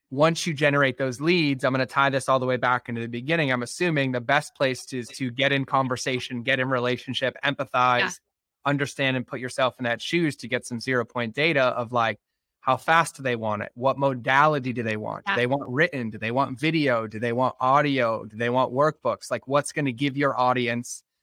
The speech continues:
Speaker 1: the best
Speaker 2: Yeah.
Speaker 1: chance of simple success? And
Speaker 2: Yeah.
Speaker 1: then step three is test, because now you have a foundation of principles. This is my message. This is how I help. These are the people I wanna help. I'm getting their attention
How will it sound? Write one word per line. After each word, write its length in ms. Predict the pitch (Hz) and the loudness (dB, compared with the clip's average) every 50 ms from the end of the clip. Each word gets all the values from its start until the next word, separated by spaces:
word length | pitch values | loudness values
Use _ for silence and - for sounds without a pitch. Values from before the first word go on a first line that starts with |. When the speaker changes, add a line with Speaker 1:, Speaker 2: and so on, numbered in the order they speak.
| _ _ _ _ - | _ _ _ _ -16
Speaker 1:
the 60 | 127 | -16
best 400 | 107 - 147 143 143 - - 226 | -4 0 2 2 2 0 -2 -4
Speaker 2:
Yeah. 20 | |
Speaker 1:
chance 300 | 214 - 147 135 139 - - - | -2 0 0 0 0 -2 -4 -12
of 100 | 113 - | -18 -16
simple 440 | - - - 156 143 131 - 139 127 | -14 -8 -6 -4 -4 -4 -4 -8 -8
success? 720 | - - 131 - - - 139 160 226 - - - - - _ _ _ _ _ _ _ _ _ - | -8 -10 -12 -10 -4 -2 -2 -2 -2 -4 -10 -18 -20 -20 _ _ _ _ _ _ _ _ _ -6
And 180 | 131 127 131 135 | -6 -4 0 2
Speaker 2:
Yeah. 0 | |
Speaker 1:
then 260 | 139 143 139 135 - | 2 2 2 0 -4
step 380 | - - - - 139 127 - _ - - | -8 -8 -2 0 0 0 0 _ -14 -12
three 520 | - 165 190 202 175 143 131 131 127 123 - _ _ _ _ _ | -2 0 2 2 4 2 0 -2 -4 -8 -12 _ _ _ _ _
is 420 | 131 135 131 127 127 123 120 120 - _ _ _ _ - | 0 0 2 2 2 0 -2 -4 -8 _ _ _ _ -2
test, 480 | - 151 123 - - - - - - - | 0 0 0 0 -4 -12 -18 -20 -14 -8
because 340 | - 127 - 139 131 120 107 | -8 -6 -2 -2 -2 -2 -2
now 640 | 127 139 143 156 156 151 147 135 131 143 180 190 - _ _ _ _ _ _ _ _ | 0 2 4 4 6 6 4 4 2 2 0 -4 -6 _ _ _ _ _ _ _ _
you 180 | 127 139 143 131 | 0 0 0 2
have 280 | 139 139 135 131 131 | 2 2 2 2 2
a 220 | 135 131 127 123 - - _ _ _ _ _ | 0 -2 -2 -2 -4 -8 _ _ _ _ _
foundation 640 | - 147 151 147 143 131 147 156 160 151 - 160 139 | 2 2 4 4 2 0 0 0 0 -2 -2 -4 -6
of 140 | 123 - _ | -6 -6 _
principles. 600 | - 185 175 - - 127 - 110 98 95 - - | -2 -2 -2 -2 -6 -8 -8 -10 -12 -12 -10 -6
This 200 | 143 135 - - | -6 -6 -6 -6
is 100 | 147 151 | -2 0
my 120 | 180 180 175 | 0 2 2
message. 400 | 156 143 135 - - 139 120 113 | 2 0 0 -2 -6 -8 -8 -6
This 200 | 127 123 - - | -8 -8 -8 -10
is 80 | 131 - | -4 0
how 160 | 160 160 160 | 2 4 4
I 80 | 156 143 | 4 2
help. 340 | 131 127 123 123 127 - _ _ _ _ _ _ | 2 2 0 0 -2 -6 _ _ _ _ _ _
These 160 | 139 139 135 147 | -2 0 0 0
are 40 | |
the 100 | 131 139 - | -2 -2 -4
people 360 | - - 180 170 - 160 139 | -4 -6 -6 -4 0 2 2
I 80 | 131 127 | 2 2
wanna 280 | 117 120 120 117 110 | 2 0 -2 -2 0
help. 320 | 113 120 120 120 120 - _ _ _ _ - | 0 0 0 0 -2 -6 _ _ _ _ -4
I'm 220 | 131 135 135 123 120 | -2 -2 -2 -2 0
getting 320 | 143 147 156 165 160 151 139 | 0 2 2 2 2 0 2
their 180 | 135 127 123 | 2 2 0
attention 680 | 120 110 - - 170 170 160 - - 127 120 120 120 | 0 -2 0 0 0 0 0 -4 -4 -4 -4 -4 -6